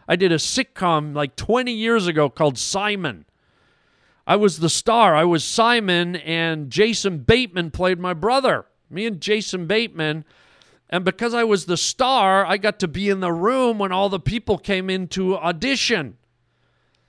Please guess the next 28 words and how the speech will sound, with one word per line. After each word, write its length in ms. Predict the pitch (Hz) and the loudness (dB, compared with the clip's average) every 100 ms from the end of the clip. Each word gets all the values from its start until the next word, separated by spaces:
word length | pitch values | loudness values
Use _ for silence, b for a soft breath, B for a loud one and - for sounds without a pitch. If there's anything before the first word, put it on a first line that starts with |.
| _ _ _ _ _ _ _ _ - - | _ _ _ _ _ _ _ _ -20 -8
And 380 | 190 190 196 202 | -4 -2 -2 -2
Mister 320 | 220 - 185 | -2 0 -2
French 640 | - 226 294 269 254 - | 0 2 2 2 0 -6
came 320 | - 220 208 190 | 0 0 2 2
in 240 | 196 214 | 2 2
and 120 | 214 | 2
was 160 | 202 170 | 2 2
one 200 | 190 214 | 2 2
of 80 | 208 | 2
the 80 | |
guys, 380 | 196 240 269 214 | 2 4 4 2
and 60 | 208 | -2
I 80 | 196 | -2
thought, 200 | 233 247 | -2 -2
"Oh, 80 | |
this 180 | 220 226 | -4 -6
guy's 320 | - 185 160 | -6 -8 -6
really 280 | 156 180 175 | -2 0 0
good. 300 | 139 226 294 | 0 2 4
I 60 | 202 | 4
really 320 | 175 190 196 | 4 4 4
like 300 | 202 262 - | 4 2 0
him." 80 | 185 | -2
He 100 | 160 | 0
didn't 160 | 185 | 0
get 220 | 185 190 156 | 0 0 0
the 80 | |
part, 560 | - 247 277 240 226 | 0 2 4 4 2